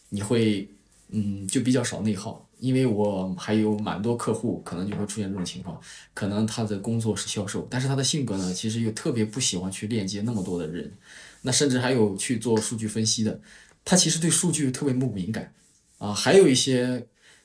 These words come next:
这个，呃，客户，他可能是，其实他特别喜欢做自己擅长的，希望把自己想在做的这个事情打磨到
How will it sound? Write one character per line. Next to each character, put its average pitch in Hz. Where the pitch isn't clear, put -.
这 98
个， 92
呃， 92
客 131
户， 123
他 -
可 -
能 107
是， 107
其 -
实 131
他 131
特 139
别 117
喜 113
欢 104
做 110
自 -
己 113
擅 113
长 78
的， -
希 -
望 123
把 95
自 117
己 104
想 -
在 147
做 131
的 107
这 -
个 107
事 -
情 95
打 -
磨 92
到 113